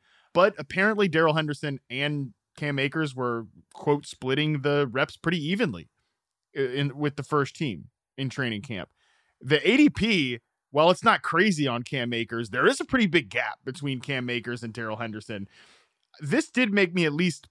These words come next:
pause and think, should I close that gap a little? At least just give, give D-,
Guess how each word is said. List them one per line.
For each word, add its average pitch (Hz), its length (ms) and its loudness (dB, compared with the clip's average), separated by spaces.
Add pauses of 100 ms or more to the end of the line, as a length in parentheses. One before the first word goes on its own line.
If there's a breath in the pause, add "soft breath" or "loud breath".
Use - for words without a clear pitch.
pause 170 480 4
and 147 160 -4
think, 147 460 -6
should - 180 -8
I 180 100 2
close 175 580 2
that 117 300 -4
gap 107 300 -4
a 117 60 -6
little? 110 320 -4
At 120 100 -6
least 196 240 -4
just 175 240 -4 (800)
give, 156 360 2
give 202 300 4
D-, 143 100 -10